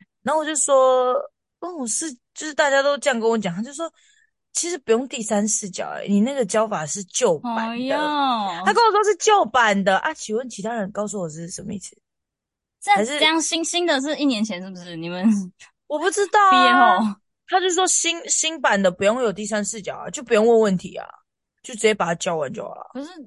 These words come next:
Speaker 2: 哦，可是还是看人吧，我觉得，
Speaker 1: 哎，
Speaker 2: 嗯，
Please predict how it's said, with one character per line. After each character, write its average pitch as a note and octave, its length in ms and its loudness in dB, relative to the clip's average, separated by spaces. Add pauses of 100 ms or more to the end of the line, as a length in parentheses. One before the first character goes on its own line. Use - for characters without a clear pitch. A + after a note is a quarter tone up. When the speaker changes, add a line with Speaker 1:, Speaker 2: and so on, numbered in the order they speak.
(440)
Speaker 2:
哦， E3+ 340 -20 (920)
可 A3 120 -10
是 B3 140 -10 (1400)
还 - 300 -14
是 A#3+ 160 -8
看 C#4+ 280 4
人 F3+ 300 4
吧， F3+ 340 4
我 E3+ 120 -2
觉 G#3 160 -6
得， A3+ 180 0
Speaker 1:
哎， G3 400 6
Speaker 2:
嗯， G3 140 -4